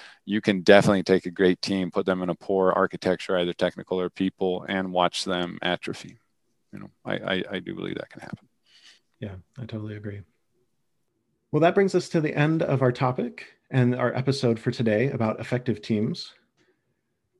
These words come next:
Speaker 2: So we will go ahead and recommend that you join up with a community of professionals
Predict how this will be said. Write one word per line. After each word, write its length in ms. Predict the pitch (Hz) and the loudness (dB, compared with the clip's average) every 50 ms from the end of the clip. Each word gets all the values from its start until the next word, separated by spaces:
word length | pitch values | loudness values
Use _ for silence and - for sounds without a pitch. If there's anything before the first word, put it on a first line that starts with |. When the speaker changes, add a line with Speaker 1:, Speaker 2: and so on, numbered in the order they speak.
| _ _ _ _ | _ _ _ _
Speaker 2:
So 320 | - - 143 127 127 127 | 2 4 6 6 8 6
we 280 | 127 127 131 131 156 196 | 6 4 4 4 4 4
will 160 | 220 208 160 | 4 2 2
go 120 | 139 147 135 | 4 4 4
ahead 260 | 135 113 135 143 131 | 4 4 4 4 4
and 120 | 123 117 | 4 4
recommend 680 | 120 131 131 - 117 123 139 156 127 110 107 117 127 110 - _ _ _ - | 4 2 2 2 4 4 4 4 4 4 2 2 0 -4 -10 _ _ _ -6
that 140 | 127 139 | -6 -4
you 240 | 135 135 180 214 202 | -4 -4 -4 -4 -4
join 540 | 175 - 175 160 143 139 135 135 151 147 135 - | -2 -2 0 0 2 2 2 2 0 -2 -4 -6
up 260 | 143 120 120 127 - - _ - | -6 -6 -6 -8 -10 -16 _ -2
with 180 | 139 127 123 | -2 -2 -2
a 60 | 123 120 | -2 -6
community 460 | - 110 117 120 120 117 110 113 110 | -4 0 0 2 2 2 2 2 0
of 100 | 104 - | 0 -2
professionals 800 | - 113 - 110 104 - - 117 98 98 117 135 135 - - | -6 -6 -4 -4 -4 -4 -4 -4 -4 -4 -4 -6 -8 -12 -18